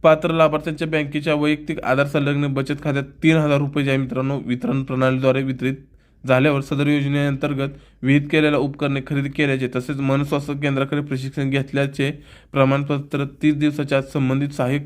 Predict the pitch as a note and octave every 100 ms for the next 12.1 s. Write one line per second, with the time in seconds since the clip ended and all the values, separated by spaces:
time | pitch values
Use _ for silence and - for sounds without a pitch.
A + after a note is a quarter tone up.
0 | C#3+ B2+ C3+ C#3 C#3 C3+ C3+ C3+ C#3+ C3+
1 | C3 C3+ - B2 C3 C3+ C#3 C#3+ C3+ C3+
2 | C3+ B2+ C3 C#3 D3+ D#3 - - - C#3+
3 | C3+ D3 D#3+ - D3 C3 - B2+ C3+ C#3+
4 | D3 - D3 C#3 C3+ D3+ D3+ C#3 C3 C#3+
5 | D#3+ - - _ _ - - C#3+ C#3 C#3+
6 | C3+ C3 C#3+ C#3+ B2+ B2 C3+ C#3 C#3 D3
7 | C3 B2+ C#3 C#3+ - D3 C#3+ C#3 C3+ C3
8 | C3 - B2 B2 B2 A#2+ A#2+ C#3 F#3+ -
9 | - - G2 G#2+ - A#2+ - - - D3+
10 | C3+ F#2+ G2 _ - - - - C#3 D3+
11 | D#3+ D#3 D3 D3 - D#3 D3+ D3+ D3 C#3+